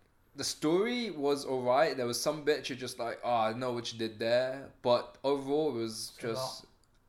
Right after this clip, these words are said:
Speaker 1: it's a, <sighs> see, the thing is, this is what I don't really know.
Speaker 2: <laughs>
Speaker 1: All I know
Speaker 2: Is this
Speaker 1: is
Speaker 2: the one he made through Kick-, Kickstarter?
Speaker 1: Yeah, it was,
Speaker 2: Oh,
Speaker 1: yeah.
Speaker 2: okay.
Speaker 1: Um, yeah, no, I just had, like, mixed, like, feelings about it 'cause it, it,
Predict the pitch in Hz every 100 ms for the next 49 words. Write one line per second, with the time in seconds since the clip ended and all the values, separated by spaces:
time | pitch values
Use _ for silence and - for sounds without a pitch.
0 | - 139 165 - - - - - - -
1 | 160 - 226 208 185 220 208 139 180 196
2 | 208 185 180 175 226 117 98 196 - -
3 | - - - 294 - 285 - 311 - 202
4 | 254 262 254 214 196 254 262 233 220 226
5 | - - 196 - - - - - - 113
6 | 110 120 160 185 165 160 175 131 135 160
7 | 135 104 - - - - - 156 151 143
8 | 135 123 - - - - - 175 170 175
9 | 202 226 240 202 165 156 156 156 - -
10 | - 131 113 - 165 170 156 131 151 120
11 | 117 117 131 160